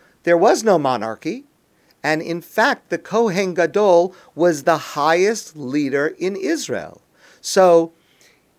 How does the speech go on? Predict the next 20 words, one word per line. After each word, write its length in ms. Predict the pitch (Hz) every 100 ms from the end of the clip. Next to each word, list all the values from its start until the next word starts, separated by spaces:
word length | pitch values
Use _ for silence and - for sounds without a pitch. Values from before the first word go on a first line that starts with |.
| _ _ 113
this 480 | 101 156 311 -
Yochanan 640 | 135 165 233 233 190 160 139
Kohen 440 | 180 165 170 143
Gadol 720 | 135 120 160 214 113 92 127 _ _ _ _ 110
was 680 | 113 156 151 147 139 117 - _
not 300 | 120 139 143
only 580 | 139 214 247 175 139 143 -
a 180 | 113 101
spiritual 880 | - - 151 156 247 - 156 127
leader, 380 | 104 95 90 120
he 240 | 127 214 233
was 480 | 143 120 127 160 -
at 220 | 127 123 -
that 240 | 190 214
time 340 | 175 139 139
the 120 | 143 143
highest 800 | - 110 123 143 226 - - _ _ _ -
leader 880 | 113 127 170 269 269 151 117 143 190 _ _ _ _ _ _ _
at 120 | 147 170
all 680 | 208 277 131 95 135 214